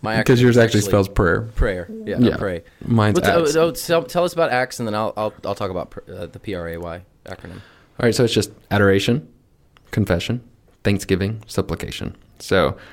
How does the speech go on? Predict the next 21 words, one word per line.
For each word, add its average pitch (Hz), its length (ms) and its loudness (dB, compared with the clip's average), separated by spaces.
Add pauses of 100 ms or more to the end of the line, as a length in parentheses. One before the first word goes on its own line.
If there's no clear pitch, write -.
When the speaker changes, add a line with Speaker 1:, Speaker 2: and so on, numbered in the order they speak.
(280)
Speaker 2:
um, 71 360 -2 (680)
I 113 80 0
work 101 280 2
through 120 220 2
that - 260 -8
in 101 80 -2
my 98 120 2
brain, 107 320 -2
you 104 100 -2
know, 95 160 0
adoration, 95 800 -2 (200)
recognizing 98 800 -2
who 101 180 2
God 95 240 2
is 92 180 0
and 92 120 -2
for, - 440 0
and 95 220 0
what 92 160 0
he 92 220 -2
is. 98 260 -2